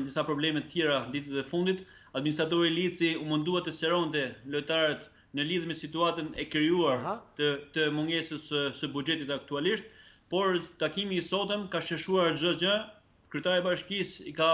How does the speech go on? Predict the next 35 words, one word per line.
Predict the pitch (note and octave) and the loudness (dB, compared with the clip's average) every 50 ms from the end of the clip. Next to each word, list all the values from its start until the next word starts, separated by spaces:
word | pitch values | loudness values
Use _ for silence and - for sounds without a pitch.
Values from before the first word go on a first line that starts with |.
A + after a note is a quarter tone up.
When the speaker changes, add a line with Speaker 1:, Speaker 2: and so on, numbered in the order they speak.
| D3+ | 4
Speaker 1:
premtuar | - E3 E3 D#3+ D3+ F3+ F#3+ G3 | 4 0 -2 -2 -2 -2 -4 -2
që | - F3+ D#3+ D#3+ | -2 -2 -4 -2
do | D#3+ | 0
bëjë | E3+ F#3 E3 | 0 0 2
maksimumin | D#3+ F3 F#3+ F#3+ - - F3+ F3 F#3 F#3+ G3 G3+ G#3 G3+ - - - - - - - _ _ | 2 0 0 -2 -2 -2 -2 0 0 -2 -2 -4 -4 -6 -10 -14 -20 -20 -20 -20 -20 _ _
për | F3+ F#3 F3+ | 0 0 2
të | F#3 G3 F#3+ F#3+ F#3 | 2 2 2 2 0
sqaruar, | - - F#3+ F#3 F3+ F#3+ G3 G3 G3 F#3+ F#3 F3 - | -2 0 2 4 4 4 2 2 2 2 2 0 -4
për | F#3 F3 F#3 | -6 -2 0
të | F#3 F#3+ F#3 | 0 2 2
realizuar | F3+ F3 E3+ E3 D#3 E3 G3 G3+ G3 F3+ F3 E3 D3 D3 D3+ - - C#3 - - - - - - _ - | 2 2 2 0 -2 -2 -2 0 2 2 2 2 0 -6 -12 -14 -14 -16 -16 -20 -20 -20 -20 -16 _ -12
pik | F#3 - - | -10 -6 -6
për | F3 F3 - | -6 -6 -6
pik | G3+ F3+ D#3 | -8 -8 -6
zbatimin | C#3 D#3 E3+ D#3+ - F#3 F#3 F3 | -2 -2 -2 -2 -2 -4 -2 -2
e | E3+ - | -2 -2
kontratave | E3+ D#3+ D#3 F#3 F3+ E3+ D3+ D3 C3+ | -2 -4 0 0 0 2 2 0 -2
që | - D3 C#3+ D#3 | -4 0 0 2
ka | D3+ | 2
me, | D3+ D3+ D3+ C#3+ D3 | 2 2 0 0 -2
me | D#3 D3+ C#3 | -2 -2 -2
futbollistët. | - D3+ C#3 C3+ D3 E3 F3 F3+ - A3 A3+ - - - - - - _ _ | -2 -4 -6 -2 2 2 2 4 2 0 0 -2 -12 -18 -20 -20 -20 _ _
Natyrisht, | - - F3+ F3+ G3 F#3 F#3+ - | -2 0 2 2 2 0 -2 -2
e, | F3 E3+ F3 E3+ F3 - D3+ | 0 2 4 4 2 2 -2
është | D3 C3+ D3+ | -2 0 0
bërë | G3 G3 F#3+ | -2 0 2
premtimi | F#3 F3 F3 E3+ F#3+ F#3+ F#3+ F#3 | 0 -2 0 -2 -4 -2 -2 -2
që | F3+ F#3 F3 F3 E3 D#3 - | -2 0 0 0 0 0 -2
shumë | - F3+ D#3+ | -4 -4 -4
shpejt, | - - F3+ E3+ | 0 0 0 2
ndoshta | E3 E3+ D#3 E3 D#3+ | 0 -2 -2 -2 -2
brenda | D#3+ E3 E3+ E3 D#3+ | -2 0 0 2 2
javës | E3+ E3+ E3 E3 - - | 2 2 2 0 -2 -4
që | E3+ D#3 | -6 -2
vjen, | E3 F3 E3 D3+ | 0 0 0 -2